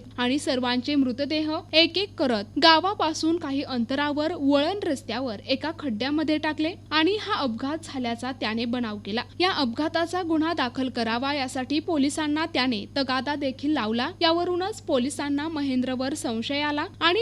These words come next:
त्यांनी त्याला ताब्यात घेतले. सुरुवातीला त्याने उडवाउडवीची उत्तरे दिली,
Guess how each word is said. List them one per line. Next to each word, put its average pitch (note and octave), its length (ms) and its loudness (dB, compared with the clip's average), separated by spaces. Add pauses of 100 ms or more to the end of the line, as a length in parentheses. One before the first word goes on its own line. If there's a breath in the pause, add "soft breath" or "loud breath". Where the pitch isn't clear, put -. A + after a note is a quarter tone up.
त्यांनी D4 320 2
त्याला A#3 280 -2
ताब्यात A3 360 -4
घेतले. A#3 400 -6
सुरुवातीला F#4 720 2
त्याने B3 360 -2 (100)
उडवाउडवीची D4 800 2
उत्तरे A3+ 380 -2
दिली, A3+ 360 -4